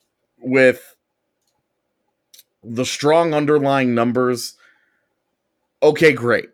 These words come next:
You've sold me on, I'm, I'm sold on giving him an opportunity here. Uh, I'm not gonna, I, he has to go out, he, he has to go out and, and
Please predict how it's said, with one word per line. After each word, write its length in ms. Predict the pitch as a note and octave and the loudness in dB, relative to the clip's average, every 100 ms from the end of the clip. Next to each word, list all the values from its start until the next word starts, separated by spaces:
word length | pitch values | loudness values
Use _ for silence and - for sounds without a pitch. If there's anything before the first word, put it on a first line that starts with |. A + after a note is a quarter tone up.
| _ _ _ A#2 | _ _ _ -10
You've 160 | C3+ | -8
sold 380 | - E3+ F3 E3+ | 0 4 6 4
me 160 | E3+ D#3 | 0 2
on, 440 | C#3+ C#3 C#3 B2+ - | 2 2 0 -2 -2
I'm, 220 | C3+ B2+ | -2 0
I'm 200 | D3 E3+ | -2 -2
sold 420 | D3+ - G#3 G3+ | -2 0 2 2
on 320 | E3+ D#3 C3+ B2 | 2 2 0 -2
giving 320 | C#3+ D3+ C#3+ | -2 0 -2
him 180 | C#3+ C3 | 0 0
an 80 | |
opportunity 800 | B2 A2 A2+ - A#2 G2+ F2+ F2 | 0 0 -4 -8 -6 -6 -6 -8
here. 320 | - - - - - - _ _ _ | -10 -12 -14 -14 -20 -20 _ _ _
Uh, 300 | G#2+ A2 G#2+ | 2 4 4
I'm 220 | G2 B2 | 2 2
not 180 | C#3+ D#3 | 2 2
gonna, 360 | D#3+ D#3 C3+ B2 | 0 0 0 0
I, 180 | A2 B2+ - | -2 -4 -4
he 220 | C3+ A#2+ G#3+ | -6 0 2
has 180 | G3+ - | 2 0
to 80 | |
go 220 | F3 E3+ D3+ | 0 2 4
out, 300 | C#3 C#3 C3+ | 4 2 -4
he, 520 | A#2+ A2+ - D3 C3+ | -12 -12 -10 -8 -4
he 60 | D#3+ | -2
has 180 | D#3 C#3 | -2 -4
to 80 | |
go 180 | C#3 C3 | -2 0
out 240 | A#2+ A#2+ A#2 | 2 2 2
and, 300 | A2 G#2+ - | -2 -4 -8
and 540 | A2 G#2+ G#2 G2+ F#2+ | -6 -6 -6 -8 -10